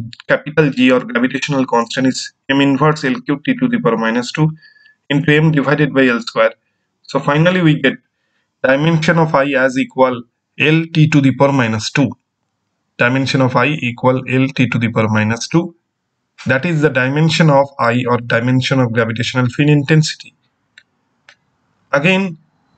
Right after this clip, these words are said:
dimension of small g, or dimension of acceleration due to gravity, is L T to the power minus two. Hence, we can say that dimension of I is same as dimension of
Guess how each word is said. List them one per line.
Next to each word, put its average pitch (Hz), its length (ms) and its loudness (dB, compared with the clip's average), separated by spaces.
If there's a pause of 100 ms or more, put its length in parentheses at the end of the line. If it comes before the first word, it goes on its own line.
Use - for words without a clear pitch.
(220)
dimension 180 460 0
of 160 100 0
small 156 280 4
g, 151 160 2
or 160 60 4
dimension 147 460 2
of 143 80 2
acceleration 139 500 0
due 131 140 4
to 131 120 0
gravity, 123 340 0
is 131 120 -2
L 143 240 2
T 175 140 2
to 139 100 -6
the 131 120 -6
power 131 220 2
minus 175 400 -2
two. 160 240 -2 (420)
Hence, 175 160 0
we 165 100 0
can 170 160 4
say 160 120 2
that 151 280 0 (120)
dimension 147 460 0
of 143 100 0
I 127 140 2 (180)
is 120 200 -10
same 156 300 0
as 139 300 0
dimension 131 500 -4
of 135 140 0